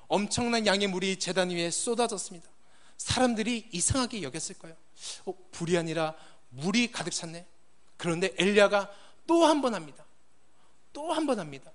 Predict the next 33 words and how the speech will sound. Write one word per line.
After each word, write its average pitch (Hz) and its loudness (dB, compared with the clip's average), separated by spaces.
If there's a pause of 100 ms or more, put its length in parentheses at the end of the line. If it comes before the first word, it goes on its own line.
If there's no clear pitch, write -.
(180)
총 190 -10
세 240 4
번을 226 -6
합니다. 151 -14 (380)
네 175 8
개의 220 2
항아리에 220 -2
세 254 -2
번을 220 -2
부었으니까 196 0 (240)
열두 202 2
번을 214 2
상징하는 185 -6
것입니다. 160 -4 (600)
왜 165 4
하나님은 226 2 (640)
이 240 -2
엘리야에게 202 0
이렇게 330 0
해서 262 0
불이 233 0
붙도록 202 -4
하신 226 -4
것일까요? 175 -4 (680)
여러분, 151 0 (680)
아무리 226 0
강한 170 -2
불이라도 170 2 (320)
물을 202 2
만나면 214 2
꺼지게 226 0
되어 147 -2
있습니다. 131 -8